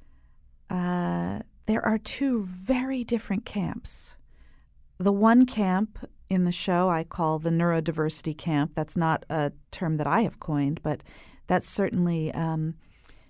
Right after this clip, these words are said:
the viewpoint that, uh, we have many different kinds of minds and brains and experiences, and I certainly believe that to be true, um, one of which we,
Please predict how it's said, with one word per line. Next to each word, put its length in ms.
the 460
viewpoint 760
that, 520
uh, 340
we 260
have 180
many 420
different 460
kinds 720
of 720
minds 600
and 160
brains 440
and 100
experiences, 680
and 100
I 80
certainly 380
believe 260
that 160
to 100
be 100
true, 520
um, 560
one 180
of 120
which 240
we, 220